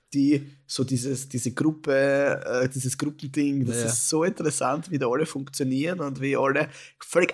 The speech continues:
Speaker 1: andere Menschen sind. Wir haben uns getroffen und jeder hat so irgendwie so einen Hebel, weißt
Speaker 2: Ja.
Speaker 1: du, so einen Knopf, der wird umgelegt und dann bist du da zwei Tage an, an, an,
Speaker 2: Ich find
Speaker 1: ein Mensch, der bist da nicht.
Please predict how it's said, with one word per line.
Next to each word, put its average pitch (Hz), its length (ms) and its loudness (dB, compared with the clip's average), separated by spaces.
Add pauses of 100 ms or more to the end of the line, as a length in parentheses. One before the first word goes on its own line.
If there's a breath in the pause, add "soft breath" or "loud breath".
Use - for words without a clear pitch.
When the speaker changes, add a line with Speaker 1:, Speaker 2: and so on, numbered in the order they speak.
Speaker 1:
andere 160 260 4
Menschen 139 360 2
sind. 107 180 -6 (240 loud breath)
Wir - 120 0
haben 123 40 4
uns 127 140 0
getroffen - 540 -2 (680)
und 120 160 -2
jeder 143 280 2
hat 160 140 2
so 156 100 0
irgendwie 151 240 2
so 139 80 0
einen 123 100 0
Hebel, 131 560 0 (340)
weißt 101 120 0
Speaker 2:
Ja. 117 80 4
Speaker 1:
du, 147 60 4
so 123 80 0
einen 127 60 0
Knopf, - 420 -6
der - 80 -12
wird 117 120 -6
umgelegt 151 560 -4 (360 loud breath)
und - 100 -8
dann 123 100 -2
bist 170 240 -4
du 185 60 -2
da 135 120 -6
zwei 131 200 0
Tage 139 200 -4
an, 113 180 -6
an, 107 200 -4
an, 113 300 -6
Speaker 2:
Ich 113 100 -4
find 117 160 -8
Speaker 1:
ein 113 80 -2
Mensch, 147 260 2
der 131 120 4
bist - 420 -2
da 151 140 4
nicht. 98 340 0